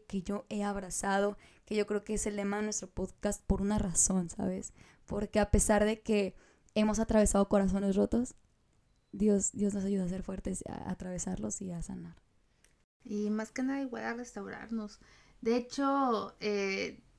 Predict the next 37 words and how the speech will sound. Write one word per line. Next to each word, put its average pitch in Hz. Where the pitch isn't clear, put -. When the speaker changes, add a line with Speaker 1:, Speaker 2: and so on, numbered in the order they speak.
Speaker 2:
yo 220
le 214
decía 220
a 208
Cris, 208
digo, 214
"Es 208
que -
no 247
he 254
servido 277
en 302
Babies". 311
O -
sea, 226
ya 233
tiene 285
que 294
no 277
he 277
servido 277
porque, 285
pero, 254
pues, 226
no 214
he 208
podido 285
y 240
una, 277
eh, 196
ya 214
hay 208
más 214
equipos, 226
¿no? 208
Entonces, 226
em, 208